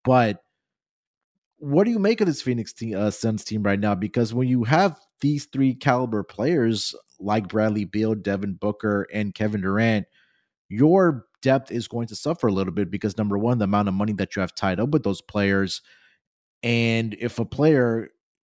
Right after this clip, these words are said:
like Bradley Beal, who has been out for some time, we also saw Kevin Durant in and out of the lineup and Devin Booker in and out of the lineup as well,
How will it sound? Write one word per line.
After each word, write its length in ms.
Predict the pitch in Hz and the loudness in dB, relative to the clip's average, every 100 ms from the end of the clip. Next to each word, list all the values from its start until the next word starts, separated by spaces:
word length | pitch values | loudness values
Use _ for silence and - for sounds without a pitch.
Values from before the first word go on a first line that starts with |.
| _ _ | _ _
like 340 | 123 117 110 - | -2 0 0 0
Bradley 340 | 117 117 110 | 2 4 2
Beal, 280 | 92 135 123 | 0 2 2
who 100 | 113 | 2
has 140 | 107 | 0
been 180 | - 101 | -2 -2
out 220 | 101 123 | 0 0
for 80 | 123 | 0
some 180 | - 117 | 0 -2
time, 340 | 107 113 117 | 2 2 2
we 120 | 107 107 | 0 -2
also 180 | 95 | -4
saw 220 | 101 104 98 | -6 -4 -4
Kevin 260 | 104 95 | -4 -4
Durant 400 | 92 92 117 117 | -4 0 0 0
in 100 | 110 | -2
and 120 | 113 | 0
out 120 | 113 110 | 0 0
of 40 | |
the 80 | 110 | 2
lineup 420 | 107 113 117 107 | 2 4 2 0
and 100 | 95 | 0
Devin 260 | 101 92 87 | 0 0 0
Booker 280 | 117 110 | 0 2
in 160 | 104 113 | 0 2
and 80 | 113 | 2
out 60 | |
of 60 | 107 | 2
the 60 | 101 | 4
lineup 320 | 95 107 - | 2 2 0
as 200 | 92 110 | -2 2
well, 400 | 127 127 110 | 4 6 4